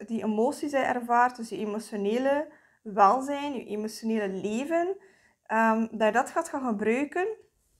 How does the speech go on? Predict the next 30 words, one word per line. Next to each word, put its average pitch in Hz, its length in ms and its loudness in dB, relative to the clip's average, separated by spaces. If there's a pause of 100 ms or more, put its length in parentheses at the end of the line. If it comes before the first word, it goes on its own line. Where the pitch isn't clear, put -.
(680)
En 233 100 -4
niet 233 280 -4
zoals 220 420 -2
hier, 240 280 -6
want 208 180 -8
dat 214 120 -6
is 202 80 -14
de, 208 400 -4
eh, 214 460 -14 (840)
Knight 226 420 -4
of - 280 -12
Cups, - 460 -14
ehm, 208 500 -8 (180)
eh, 208 320 -2
omgekeerd. 262 680 -8 (380)
Dus 220 120 -8
dat 220 120 2
je 226 60 2
niet, 262 420 -2
ehm, 220 360 0
gaat 226 200 -6
gaan 220 200 -2
zeggen, 233 300 -2
wacht, - 220 -14
ik - 60 -20
ga - 80 -20
hem 202 80 -12
weer 196 100 -8
zo 226 160 -10
leggen. 233 200 -8